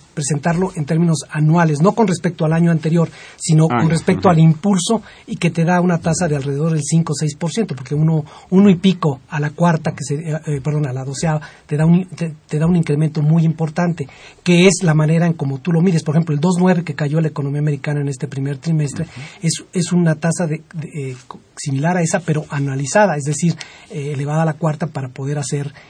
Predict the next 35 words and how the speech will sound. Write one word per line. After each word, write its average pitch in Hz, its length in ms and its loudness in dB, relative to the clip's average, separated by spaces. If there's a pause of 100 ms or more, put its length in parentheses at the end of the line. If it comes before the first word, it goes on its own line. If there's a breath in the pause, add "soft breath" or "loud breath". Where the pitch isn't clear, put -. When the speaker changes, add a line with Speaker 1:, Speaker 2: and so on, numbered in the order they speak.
(100 loud breath)
Speaker 1:
eh, 156 240 -6
el, 151 120 -4 (100)
el, 147 220 -8
el, 147 140 -6
eh, 156 360 -8
hablar 151 280 0
en 156 80 2
términos 151 360 0
anuales. 156 460 0 (440 loud breath)
Con 202 140 2
respecto 240 380 2
al 240 60 8
año 240 120 0
pasado 202 320 4
es 170 160 -2
otra 165 220 -2
cosa. 190 340 -2 (240 loud breath)
Lo 165 80 -2
que 170 120 -2
quiero 226 180 4
decirte 214 320 2
es: 190 260 -2
el 156 120 -2
punto 196 360 2
es, - 200 -2
ahí 180 180 4
lo 214 100 4
importante 180 560 0
es 165 120 0
la 170 120 4
dinámica 160 560 2
de 143 140 -4
mes 214 260 0
a 214 60 2
mes, 185 400 0